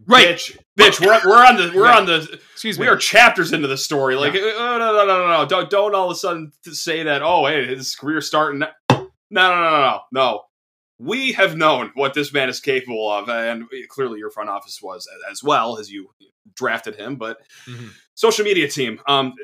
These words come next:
Speaker 2: step your game up. Come on. He is
Speaker 3: You
Speaker 2: him.
Speaker 3: better.
Speaker 2: He's always been him, and he has been him since he has arrived at East Lansing. So, no, the, the, no, the book has already started over there. So that's how on edge I was after the game, even after a victory. E-, I'm just getting upset at N F L team account
Speaker 1: Oh,
Speaker 2: tweets
Speaker 1: I was,
Speaker 2: about our team,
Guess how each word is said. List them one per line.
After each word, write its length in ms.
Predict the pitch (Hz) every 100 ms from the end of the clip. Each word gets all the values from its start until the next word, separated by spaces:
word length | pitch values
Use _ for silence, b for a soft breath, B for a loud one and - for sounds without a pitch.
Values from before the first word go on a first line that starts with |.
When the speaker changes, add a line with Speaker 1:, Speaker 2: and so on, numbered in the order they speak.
| -
Speaker 2:
step 300 | - - 156
your 100 | 123
game 220 | 101 95
up. 200 | 95 -
Come 180 | - 110
on. 200 | 98 95 _
He 160 | - 165
is 120 | 139
Speaker 3:
You 60 |
Speaker 2:
him. 140 | 123 113
Speaker 3:
better. 100 | 120
Speaker 2:
He's 160 | 135 135
always 220 | 151 135
been 300 | 127 143 151
him, 280 | 90 90 104
and 160 | 110
he 140 | 113 123
has 160 | 117
been 220 | 127 131
him 380 | 117 - 123 110
since 200 | 113 110
he 100 | 107
has 120 | 107
arrived 240 | 104 104 98
at 20 |
East 160 | 98 -
Lansing. 320 | 98 98 90
So, 160 | - 117
no, 260 | 151 151
the, 100 | 147 165
the, 180 | 208 -
no, 160 | 233 226
the 100 | 220
book 140 | - 208
has 140 | 190
already 180 | 180 165
started 540 | - - 156 127 131
over 200 | 127 123
there. 160 | 120 123
So 360 | 123 123 113 110 _ b b b
that's 160 | - 330
how 100 | 381
on 180 | 254 214
edge 180 | 175 156
I 80 | 143
was 240 | 180 135
after 240 | 127 123
the 80 | 120
game, 340 | 113 117 107 101 _ -
even 200 | 226 214
after 300 | 180 175 151
a 40 |
victory. 440 | 123 131 - 120 110 -
E-, 140 | 220 -
I'm 120 | 247
just 120 | 247
getting 160 | 202 190
upset 280 | - 160 147
at 120 | 147
N 80 | 151
F 100 | 147
L 120 | 135
team 180 | 135 123
account 220 | 120 190 170
Speaker 1:
Oh, 20 | 120
Speaker 2:
tweets 160 | 117
Speaker 1:
I 140 | 202 302
was, 120 | 320
Speaker 2:
about 140 | 240 262
our 100 | 269
team, 320 | 294 294 156